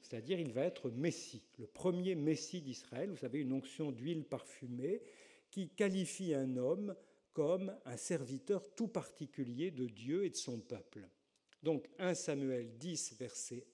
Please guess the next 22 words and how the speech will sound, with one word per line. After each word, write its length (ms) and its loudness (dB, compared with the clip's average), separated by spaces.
un, 260 0
le 120 0
prophète 380 2
Samuel 760 4
donne 520 4
l'onction 720 0
à 300 -4
Saül, 720 0
qui 180 -2
est 40 2
de 100 -4
la 80 -4
tribu 400 -8
de 100 -6
Benjamin, 680 -4
le 80 -10
dernier, 400 -2
le 220 -8
deuxième 420 -2
fils 300 -10
de 80 -4
Rachel. 500 -10